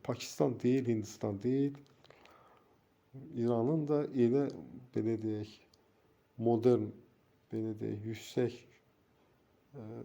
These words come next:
səviyyəli bir, iki, məsələn, demək olar ki, ə, S üç yüzləri bənzər və üç yüz,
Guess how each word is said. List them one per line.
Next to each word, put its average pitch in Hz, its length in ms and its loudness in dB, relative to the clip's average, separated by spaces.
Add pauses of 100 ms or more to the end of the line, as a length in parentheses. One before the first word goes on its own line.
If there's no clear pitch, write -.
(100)
səviyyəli 110 640 -2 (480)
bir, 147 300 0
iki, - 260 -4
məsələn, 107 540 -4
demək 110 320 2
olar 104 260 -2
ki, 107 160 -8
ə, 117 1800 -8
S 117 180 -6
üç 117 220 -8
yüzləri 107 340 -2 (160)
bənzər 107 500 2
və 110 160 -2
üç - 220 -6
yüz, 107 140 -10